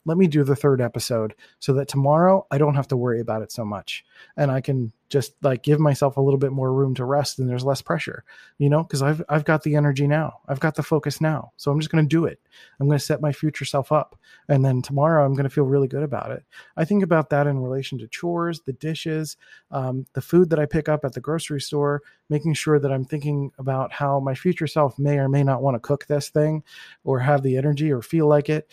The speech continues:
You know, what if, and I have to think about that all the time in relation to mental health. Like,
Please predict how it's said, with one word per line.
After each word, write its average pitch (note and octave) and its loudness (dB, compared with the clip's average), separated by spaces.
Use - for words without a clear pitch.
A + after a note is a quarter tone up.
You C#3+ 0
know, C#3+ 2
what C#3+ 0
if, D3+ -4
and D#3 0
I - 2
have A3 0
to D3+ -12
think D#3 -2
about C3 -2
that B2+ -2
all A#2+ -2
the A#2 -6
time C3+ -4
in A2+ -4
relation A#2 -6
to A2+ -10
mental A2 -10
health. C3 -8
Like, A#2 -4